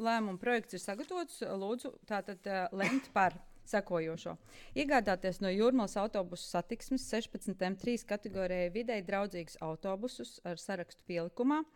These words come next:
Ām, sabiedriskā transporta pakalpojuma nodrošināšanai ar autobusiem Jūrmalas valstspilsētas maršrutu tīkla pilsētas nozīmes maršrutos par pirkuma cenu, kas nepārsniedz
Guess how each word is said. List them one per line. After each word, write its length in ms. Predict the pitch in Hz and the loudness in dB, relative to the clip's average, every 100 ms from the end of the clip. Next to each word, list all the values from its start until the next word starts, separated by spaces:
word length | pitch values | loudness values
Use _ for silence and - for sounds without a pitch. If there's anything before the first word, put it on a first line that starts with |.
| - - - - - - | -20 -20 -20 -20 -14 -4
Ām, 460 | 196 196 202 196 | 0 2 2 0
sabiedriskā 540 | - 226 254 190 - 180 | 0 4 4 2 0 -2
transporta 400 | - 208 240 190 - | 0 -2 0 -2 0
pakalpojuma 500 | 208 208 175 170 175 | 0 0 0 -2 0
nodrošināšanai 920 | 262 277 254 226 226 196 185 196 180 | 0 0 -2 -2 -2 -4 -2 -4 -4
ar 140 | 175 175 | -2 0
autobusiem 540 | 233 254 190 - 185 | 0 -2 -4 -6 -4
Jūrmalas 460 | 175 202 247 226 - | -2 0 0 0 0
valstspilsētas 600 | 190 190 196 175 165 - 185 | -2 -2 -2 -4 -6 -6 -4
maršrutu 320 | 175 - - - | -4 -6 -8 -2
tīkla 380 | 277 - 214 196 - - - - | -2 0 -4 -4 -8 -20 -16 4
pilsētas 480 | 254 262 220 - | 6 6 2 0
nozīmes 400 | 214 208 185 185 | 0 0 0 -4
maršrutos 560 | 190 175 - - 160 156 | -2 -2 -4 -10 -10 -6
par 160 | - 165 | -6 -2
pirkuma 340 | 196 185 180 175 | -2 -2 -4 -2
cenu, 240 | 262 339 - | -2 -2 -4
kas 160 | 202 | -6
nepārsniedz 560 | 190 214 190 185 175 165 | -6 -2 -4 -4 -8 -10